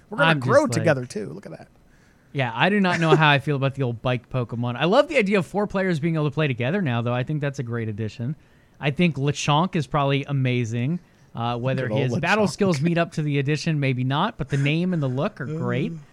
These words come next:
Speaker 2: There's a new Pokemon that looks like a frickin', uh, I can't even think. It looks like a bread roll or something. It's like a pastry thing.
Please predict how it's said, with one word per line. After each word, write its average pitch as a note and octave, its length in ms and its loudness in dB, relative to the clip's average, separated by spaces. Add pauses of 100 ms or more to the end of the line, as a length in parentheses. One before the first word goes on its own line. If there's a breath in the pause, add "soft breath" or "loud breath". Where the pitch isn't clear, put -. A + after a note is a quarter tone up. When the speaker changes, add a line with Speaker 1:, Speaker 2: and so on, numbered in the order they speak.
(320 soft breath)
Speaker 2:
There's A3 200 4
a A3+ 60 6
new G#3 220 6
Pokemon A3 540 2
that G3+ 100 -2
looks G3 240 -6
like G3 140 -4
a F3 40 -2
frickin', F#3 500 -4 (480)
uh, C#3+ 60 -16 (260)
I B2+ 140 -6
can't E3+ 200 -4
even D3 120 -2
think. E3 160 -2
It B2+ 60 -2
looks C3+ 180 -4
like D3+ 120 -4
a C3 40 -2
bread A#2+ 320 -2
roll A#2+ 300 -2
or A2+ 40 -4
something. A#2 380 -4
It's A2+ 200 -8
like C3+ 180 -6
a A#2 240 -4
pastry D#3 420 -4
thing. A#2 380 -6